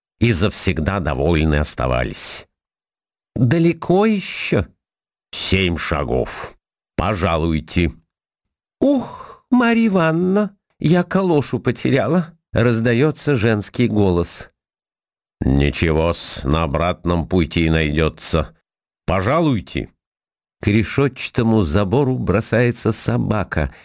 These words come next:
и остервенительно лает. Барыни взвизгивают и мгновенно соскакивают с дощечки в грязь. «Это ничего-с.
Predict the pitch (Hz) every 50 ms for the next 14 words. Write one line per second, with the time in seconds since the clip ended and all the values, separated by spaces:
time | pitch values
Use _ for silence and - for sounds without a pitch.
0 | _ _ _ - - 110 113 104 - - - - 123 120 120 117 123 131 131 135
1 | 139 160 160 - - - - 165 156 156 151 151 156 151 151 151 143 127 107 90
2 | 85 78 76 - _ - - - - _ _ _ _ _ _ - - 110 110 143
3 | 151 147 143 147 143 147 147 135 139 139 175 185 202 190 156 139 127 107 104 92
4 | 82 76 73 78 - - _ _ _ _ - 117 127 135 113 117 123 135 127 139
5 | 156 151 147 139 139 139 - - 139 127 127 - - 143 139 135 131 - 139 123
6 | 143 143 123 117 123 117 127 127 113 - - - 131 127 - - - - - -
7 | 107 110 92 76 65 60 78 - - 76 71 - - - - - - - _ _
8 | _ _ _ _ _ _ - 87 101 110 107 - _ - 98 95 95 95 92 -
9 | - _ _ _ _ - 73 78 82 90 98 90 - - 95 90 82 87 85 -
10 | - - - - -